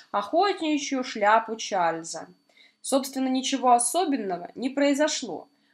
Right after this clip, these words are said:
Алистер, показывая Чарльзу, как надо стоять и держать лук,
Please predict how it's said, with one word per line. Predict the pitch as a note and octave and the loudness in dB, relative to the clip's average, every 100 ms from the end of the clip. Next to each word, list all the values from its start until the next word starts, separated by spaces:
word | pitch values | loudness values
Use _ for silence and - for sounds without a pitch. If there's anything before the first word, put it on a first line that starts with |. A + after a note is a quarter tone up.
| - | 2
Алистер, | - F4 C#4+ - A3 | 6 6 6 -2 -2
показывая | A#3 A#3 B3 A#3 A#3 B3 | 2 4 4 4 0 -2
Чарльзу, | - D4 A#3+ G3+ G3 | 2 4 4 2 -4
как | A#3 A#3 | -2 0
надо | A#3+ G#3 | 0 -2
стоять | G#3 - A#3 C4 A3 | -4 -2 2 4 2
и | F#3 | 0
держать | G3+ G3+ F#3 - | -8 -4 -4 -2
лук, | D4+ A4 | 2 2